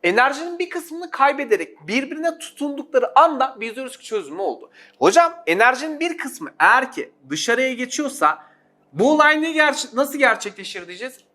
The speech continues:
Egzotermik olarak gerçekleşir. Demek ki üç aşamam varmış. Bir, çözücü molekülleri uzaklaştı.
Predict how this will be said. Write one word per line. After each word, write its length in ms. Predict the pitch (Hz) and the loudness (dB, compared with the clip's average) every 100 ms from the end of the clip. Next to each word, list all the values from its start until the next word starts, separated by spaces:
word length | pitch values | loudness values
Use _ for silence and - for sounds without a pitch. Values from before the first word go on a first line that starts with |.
| - | 0
Egzotermik 680 | 196 156 139 - 120 117 117 | 0 0 -12 -4 -4 -4 -4
olarak 300 | 127 208 202 | -2 -2 2
gerçekleşir. 560 | 127 - - - - - _ - | 0 0 -14 -18 -20 -20 _ 0
Demek 300 | 320 339 320 | 2 2 0
ki 60 | 320 | -4
üç 160 | - | -2
aşamam 420 | 233 196 147 123 | -2 0 0 0
varmış. 340 | 107 87 - - | -2 -8 -12 -6
Bir, 340 | - - - _ _ _ _ _ - | 0 0 -2 _ _ _ _ _ -8
çözücü 420 | - 277 339 370 | 0 0 2 2
molekülleri 460 | 359 302 302 320 | 2 0 -2 -4
uzaklaştı. 760 | 311 254 240 240 226 - 240 | 0 4 2 2 -4 -4 -12